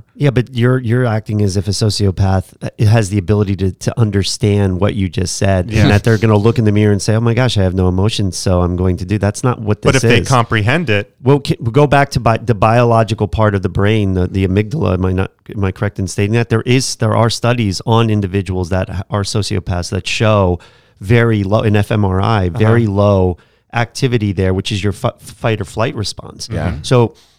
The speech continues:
Speaker 1: y-, y-, they do not, there is no, uh, ability for them to comprehend that, what an emotion is, or, or, or even that
Speaker 2: But if
Speaker 1: they
Speaker 2: it,
Speaker 1: don't have
Speaker 2: if
Speaker 1: that.
Speaker 2: they recognize that they have a certain set of, I don't know,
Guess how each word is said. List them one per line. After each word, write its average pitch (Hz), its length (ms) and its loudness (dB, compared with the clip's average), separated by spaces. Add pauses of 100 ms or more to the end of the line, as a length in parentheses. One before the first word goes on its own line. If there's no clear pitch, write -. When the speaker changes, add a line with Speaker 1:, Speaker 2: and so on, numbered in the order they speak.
(220)
Speaker 1:
y-, 123 200 -8
y-, 120 180 -6
they 139 200 4
do 147 200 2
not, 135 240 2
there 127 260 2
is 117 200 2
no, 110 420 2
uh, 92 260 -2
ability 107 400 0
for 95 140 -4
them 87 220 -2
to 87 220 -4
comprehend 92 600 -2
that, 87 120 -4 (360)
what 117 180 2
an 127 80 2
emotion 120 440 4
is, 107 200 2
or, 101 160 2
or, 101 240 2
or 104 160 2
even 101 460 0
that - 120 4
Speaker 2:
But 123 100 4
if 101 60 2
Speaker 1:
they 123 80 4
Speaker 2:
it, - 20 4
Speaker 1:
don't 98 180 0
have 107 320 0
Speaker 2:
if 131 80 4
Speaker 1:
that. - 120 -12
Speaker 2:
they 117 120 4
recognize 107 1040 0
that 95 420 -4
they 98 140 -4
have 95 160 -2
a 90 40 -4
certain 98 380 -4
set 95 300 -2
of, 85 340 -8
I 95 100 -10
don't 87 140 -8
know, 80 200 -14